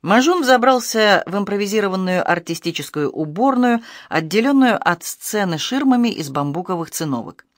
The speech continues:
Там не было ничего, кроме дешёвого туалетного столика, уставленного блюдцами с румянами и пудрой, и низкого табурета. Судя по громким одобрительным возгласам публики, актёры закончили игру.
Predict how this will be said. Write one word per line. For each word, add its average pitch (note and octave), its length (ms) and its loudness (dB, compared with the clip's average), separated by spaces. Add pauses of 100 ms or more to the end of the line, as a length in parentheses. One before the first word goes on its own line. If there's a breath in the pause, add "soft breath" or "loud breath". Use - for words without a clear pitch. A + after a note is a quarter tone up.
(460 soft breath)
Там F3+ 220 0
не E3 100 2
было D3 200 0
ничего, D#3+ 420 -2
кроме D3 260 -2
дешёвого D3 480 -2
туалетного D3 540 -2
столика, D#3+ 560 -4 (300 loud breath)
уставленного E3 680 0
блюдцами D#3 540 -2
с C3+ 100 -4
румянами G#3+ 560 0
и G3+ 40 -4
пудрой, E3 520 -2 (240 loud breath)
и D#4 140 -2
низкого G#3 400 -2
табурета. C#3+ 580 -6 (720)
Судя E3 200 -2
по D#3+ 160 2
громким E3 480 -2
одобрительным C#3 720 -4
возгласам C3+ 500 -4
публики, D#3 560 -2 (320 loud breath)
актёры A3+ 380 2
закончили D3+ 640 0
игру. C3 320 -8